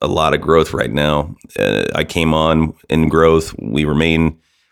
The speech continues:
a very rapidly expanding company, and it's been, it's been an amazing experience riding this train. And, but it's, it's a lot, you know, it's, it, it doesn't really turn off.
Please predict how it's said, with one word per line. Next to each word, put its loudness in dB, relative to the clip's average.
a -8
very 2
rapidly -2
expanding -2
company, -2
and 0
it's -2
been, 0
it's 2
been 2
an 2
amazing 2
experience 0
riding 0
this -2
train. -2
And, -2
but 0
it's, -2
it's -2
a 0
lot, -2
you -2
know, 0
it's, -6
it, -4
it -6
doesn't 0
really 0
turn -2
off. 0